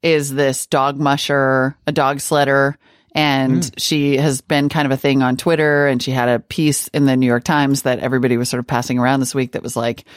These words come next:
Speaker 1: how, you know, my time, she ran her first Iditarod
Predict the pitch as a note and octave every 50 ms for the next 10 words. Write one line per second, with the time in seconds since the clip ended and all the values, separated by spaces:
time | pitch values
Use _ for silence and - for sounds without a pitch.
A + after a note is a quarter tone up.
0 | - - - _ - - - D3+ D3 C#3 C#3 D3 C#3+ C#3+ C#3 C3+ C3+ - D3 C#3
1 | B2+ A#2+ A#2 A#2 A#2 A#2+ - - - C#3+ C#3 C3+ C3+ - C3 - F3+ E3 E3+ E3+
2 | D#3+ E3 D#3 C#3 - C#3+ C#3 C3+ - C3+ C3+ C3 B2+ C3 B2 B2+ B2+ A#2+ A#2+ A#2+
3 | A#2 A#2+ A#2+